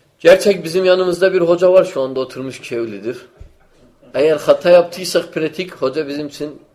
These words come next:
Veysel hocamız düzeltsin. Şimdi, e, meskende dedik, gıdada bunlar nedir?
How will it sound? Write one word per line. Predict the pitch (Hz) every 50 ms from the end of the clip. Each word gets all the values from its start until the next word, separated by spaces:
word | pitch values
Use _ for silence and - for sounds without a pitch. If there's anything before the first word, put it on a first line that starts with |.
| _ _ _ _ 120
Veysel | 117 120 117 - 135 135
hocamız | 123 117 117 120 123 131 123 113
düzeltsin. | 113 104 101 101 95 95 - - 87 - _ _ _ _ _ _ _ _ _ _ _
Şimdi, | - - - 220 269 262 240 196 139 - - - - _ _ _ _ _ _ _ _ _ _ _ _ _ _ _ _ _ _ _ _ _ _ _ _ _ _ _ _ _ _ _ _ _ _ -
e, | 135 135 143 147 147 147 143 139 127 - - _ _ _ _ _ _ _
meskende | - 120 123 139 175 208 - - - - 220 220 214 214 214 226 214
dedik, | 185 175 160 170 202 226 - - - _ _ -
gıdada | 175 180 175 185 185 180 180 202 180 - -
bunlar | 165 180 190 208 208 202
nedir? | 214 214 185 175 202 220